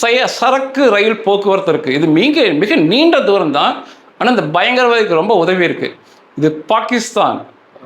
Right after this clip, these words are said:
ஆ, இஸ்லாமாபாத்ல இருந்து ஆரம் கிளம்பும்,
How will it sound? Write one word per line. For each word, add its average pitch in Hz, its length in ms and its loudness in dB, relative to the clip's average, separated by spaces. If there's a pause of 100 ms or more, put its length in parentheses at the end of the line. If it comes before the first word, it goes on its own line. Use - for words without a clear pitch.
ஆ, 120 40 2 (880)
இஸ்லாமாபாத்ல 220 800 0
இருந்து 214 200 -2 (460)
ஆரம் 175 260 -2
கிளம்பும், 180 420 0